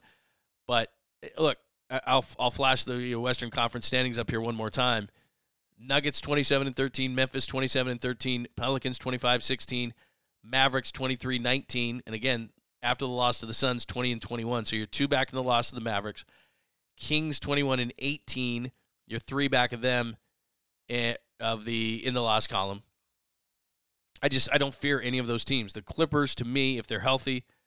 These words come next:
everybody, the Warriors, if they're healthy, the Suns, if they're healthy. That was an embarrassing loss. There's just no other way to put it last night. An embarrassing loss. To not have Ayton, to not have Chris Paul, to not have,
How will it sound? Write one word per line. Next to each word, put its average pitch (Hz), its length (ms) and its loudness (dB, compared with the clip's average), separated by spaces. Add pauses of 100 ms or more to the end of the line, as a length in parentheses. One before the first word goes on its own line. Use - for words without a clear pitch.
(360)
everybody, 139 640 6
the 117 120 -2
Warriors, 131 460 2
if 120 100 -4
they're 120 180 0
healthy, 120 340 2
the 117 120 -2
Suns, 151 640 4
if 147 200 0
they're 123 180 0
healthy. 120 440 0 (320)
That 147 80 -4
was 139 80 0
an 127 60 0
embarrassing 110 460 2
loss. 101 260 2
There's 104 160 -2
just 113 200 -4
no 117 160 -2
other 113 140 -2
way 107 100 -4
to 107 80 -6
put 123 200 -4
it 101 60 -6
last 95 260 -4
night. - 160 -12
An 110 100 -6
embarrassing 113 560 0
loss. 98 360 -4 (440)
To 123 60 -6
not 127 220 4
have 127 160 4
Ayton, 123 280 2
to 120 100 -4
not 120 240 2
have 123 160 0
Chris 131 200 2
Paul, 120 320 2
to 117 120 -6
not 113 220 0
have, 113 300 2